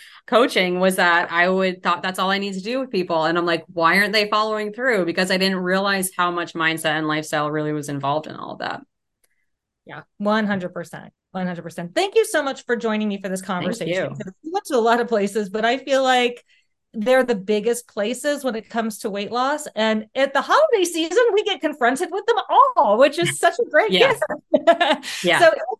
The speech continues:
Speaker 2: somebody wanted to find out more about your coaching programs or just be able to kind of get more nuggets of wisdom, because your content is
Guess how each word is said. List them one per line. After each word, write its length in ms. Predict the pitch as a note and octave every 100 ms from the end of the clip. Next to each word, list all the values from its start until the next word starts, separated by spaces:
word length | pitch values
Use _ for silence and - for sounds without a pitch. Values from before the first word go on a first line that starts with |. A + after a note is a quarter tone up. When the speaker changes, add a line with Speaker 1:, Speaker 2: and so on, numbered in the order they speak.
| _ G4+
Speaker 2:
somebody 400 | F#4+ D#4+ D4+ C#4+
wanted 280 | C4 C4
to 100 | B3+
find 220 | C4 A3+ A#3
out 120 | G3+
more 180 | A3 A#3
about 240 | A3 -
your 80 | F3+
coaching 420 | - E4 E4+ D#4+
programs 600 | D4+ C4 B3 A#3 A3+ A3+
or 140 | A3 A3
just 260 | A3+ A3+
be 140 | G#3+ A3+
able 260 | A#3+ A#3+ A#3
to 120 | A3
kind 240 | G#3+ A3 G#3+
of 80 |
get 180 | G3 A3+
more 200 | A3 G#3+
nuggets 360 | G#3 G#3 A3 -
of 80 | F#3
wisdom, 360 | G#3 G3+ A3
because 340 | G#3 G3+ G3 F#3
your 220 | G#3 C4
content 460 | C4 G#3+ G3 G#3 F#3+
is 240 | F#3+ F#3